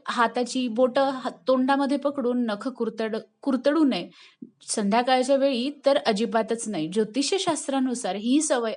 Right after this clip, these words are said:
अतिशय अशुभ मानली जाते. याने घराची कधीही प्रगती होत नाही. नखं काढण्यासाठी नेहमी नेल कटर असतं, त्याचा वापर करावा.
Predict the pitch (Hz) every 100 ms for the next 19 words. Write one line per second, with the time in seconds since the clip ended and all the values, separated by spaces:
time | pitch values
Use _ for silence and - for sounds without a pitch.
0 | - 226 - 277 262 277 320 277 269 262
1 | 233 220 208 202 196 - - _ - -
2 | - 220 226 214 196 226 240 240 262 226
3 | 214 254 285 214 208 226 302 269 - 185
4 | 190 - - - 214 240 311 294 262 294
5 | 294 311 294 294 269 233 226 285 370 254
6 | 208 220 240 247 254 226 - - 269 -
7 | 220 254 269 240 208 202 196 165 151